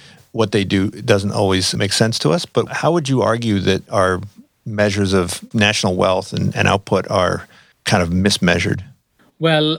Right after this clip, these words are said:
Speaker 2: in the context of the United States, I think there's a wide variety of ways in which value is created for individuals, some of which ends up being measured well by money.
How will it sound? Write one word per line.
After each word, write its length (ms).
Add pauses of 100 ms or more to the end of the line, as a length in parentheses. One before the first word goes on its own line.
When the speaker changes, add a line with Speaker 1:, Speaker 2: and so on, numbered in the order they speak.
Speaker 2:
in 160
the 80
context 580
of 120
the 60
United 500
States, 520
I 80
think 320 (380)
there's 420
a 60
wide 400
variety 640
of 240
ways 560
in 320
which 260
value 540
is 180
created 800 (120)
for 140
individuals, 920 (400)
some 280
of 120
which 340
ends 280
up 260
being 400
measured 560
well 440
by 240
money. 440